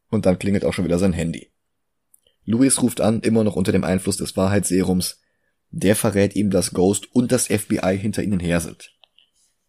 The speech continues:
Hank stellt den Quantentunnel wieder aus und Scott bricht auf, damit das F B I nicht an seinem Haus auftaucht,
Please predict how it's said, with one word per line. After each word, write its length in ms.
Hank 240
stellt 220
den 100
Quantentunnel 560
wieder 200
aus 280
und 120
Scott 240
bricht 240
auf, 280
damit 200
das 140
F 180
B 180
I 140
nicht 200
an 80
seinem 320
Haus 180
auftaucht, 560